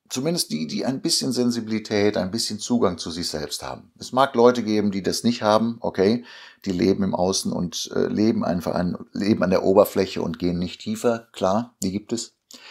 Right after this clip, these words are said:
Aber es gibt doch viele, die eine gewisse Intelligenz haben und die eine Sehnsucht haben. Ich glaube, das ist jedem Menschen zur eigenen Sehnsucht, etwas Sinnhaftes, Sinnhaftiges in seinem Leben zu tun. Einen Beitrag zu leisten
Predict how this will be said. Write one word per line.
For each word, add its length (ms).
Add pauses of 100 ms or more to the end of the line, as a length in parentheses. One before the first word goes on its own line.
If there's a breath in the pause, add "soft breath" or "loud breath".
(220 loud breath)
Aber 120
es 80
gibt 180
doch 100
viele, 540 (320)
die 100
eine 140
gewisse 340
Intelligenz 680
haben 300
und 280 (180)
die 480 (380)
eine 200
Sehnsucht 480
haben. 360
Ich 80
glaube, 240
das 240
ist 220
jedem 300
Menschen 320
zur 140
eigenen 280
Sehnsucht, 680 (360 loud breath)
etwas 260
Sinnhaftes, 800 (220)
Sinnhaftiges 840
in 120
seinem 260
Leben 400 (100)
zu 140
tun. 380 (1000 soft breath)
Einen 140
Beitrag 440
zu 120
leisten 460